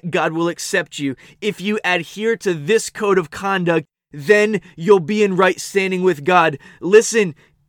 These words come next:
and I cannot say this loud enough, but you are not defined by your works. You are not accepted on the basis of your works.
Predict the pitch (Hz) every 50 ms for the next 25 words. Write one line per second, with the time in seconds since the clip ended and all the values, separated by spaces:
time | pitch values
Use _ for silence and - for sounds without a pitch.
0 | _ - 180 190 196 196 196 196 - 170 - - - 220 220 226 214 214 214 214
1 | 208 - _ - - - - 220 214 214 208 202 185 - 165 165 185 185 196 202
2 | 202 190 190 180 175 - - 208 190 180 160 147 202 247 254 262 254 - 196 214
3 | 220 220 208 202 202 202 208 208 185 143 208 220 214 - - 220 202 202 208 202
4 | 180 175 202 190 190 185 170 190 190 185 175 160 185 202 202 185 - - - 190
5 | 214 220 220 220 208 202 214 208 208 202 185 - - - - - 240 233 233 -
6 | - 220 214 208 - 185 180 180 180 156 135 196 190 196 - 196 165 - - 185
7 | 180 165 180 180 175 170 185 196 190 165 - -